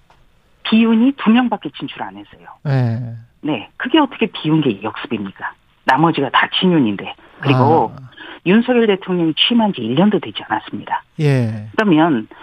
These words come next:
Speaker 1: 언론에서 자신을 비윤으로 분류했을 때 언론에 항의해야 돼요. 이게 당연한 것입니다.
Speaker 2: 아.
Speaker 1: 그런데 비윤이다, 반윤이다 이렇게 불려도 그것을 자처하면서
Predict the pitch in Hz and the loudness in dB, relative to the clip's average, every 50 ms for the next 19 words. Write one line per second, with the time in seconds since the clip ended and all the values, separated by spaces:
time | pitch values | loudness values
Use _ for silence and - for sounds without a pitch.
0 | - - - 170 208 240 254 269 269 240 233 220 - 226 214 - - - - - | -6 -2 0 2 2 4 4 4 4 4 2 0 0 -2 -2 -2 -2 -4 -4 -4
1 | - 180 180 196 - - - - 220 254 277 285 277 262 240 226 226 226 220 226 | -4 -2 -2 -4 -4 -6 -2 2 2 4 4 4 4 4 4 4 4 4 4 2
2 | 214 214 - - 185 185 190 202 202 202 202 190 185 180 - _ _ _ - - | 0 -2 -2 -2 -2 0 2 4 4 4 4 2 -2 -4 -10 _ _ _ -6 -2
3 | 240 240 240 - 233 220 - - 247 311 359 - _ _ _ _ _ _ _ _ | -2 -2 -2 -4 -8 -8 -4 -2 0 0 0 -2 _ _ _ _ _ _ _ _
4 | - 226 254 277 320 320 349 320 - - - 302 311 320 311 285 262 233 208 - | 0 2 4 4 4 4 4 2 2 2 2 2 4 4 4 4 2 0 -2 -4
5 | 165 156 147 165 220 240 180 - _ _ _ _ _ _ _ _ - 175 220 - | -4 -6 -6 -6 -8 -10 -12 -16 _ _ _ _ _ _ _ _ -8 -4 -2 -2
6 | 320 - - - - - 175 190 202 190 165 160 143 135 - - - 117 117 165 | -2 0 -2 -2 -2 0 2 2 4 4 2 2 0 -4 -4 -6 -6 -6 -4 -2
7 | 190 185 147 - - - - - 151 139 135 - 240 233 - 131 113 - - 101 | -2 -2 -2 -4 -8 -12 -6 -2 0 2 2 2 2 2 0 0 -2 -4 -12 -16
8 | 113 - - - _ - - 214 226 240 233 226 190 156 - 107 107 - - - | -18 -20 -20 -16 _ -4 0 2 2 4 4 2 2 2 0 0 -2 -4 -6 -14
9 | - - _ - - - 165 190 214 214 214 196 165 - 110 110 - - - 254 | -20 -20 _ -4 0 2 2 4 4 4 2 2 2 2 0 -4 -4 -2 0 0
10 | 285 - - 254 233 220 214 208 208 247 240 160 110 - _ _ _ _ _ _ | 0 0 -2 -4 -2 0 2 2 2 2 2 0 0 -4 _ _ _ _ _ _
11 | _ _ _ _ _ - - 233 269 294 294 311 294 - - - - 202 - - | _ _ _ _ _ -6 0 2 2 2 2 -2 -4 -4 -2 0 -2 -2 -2 -4
12 | - 220 220 220 214 214 214 208 - 214 | -4 -2 0 2 2 2 2 2 0 -2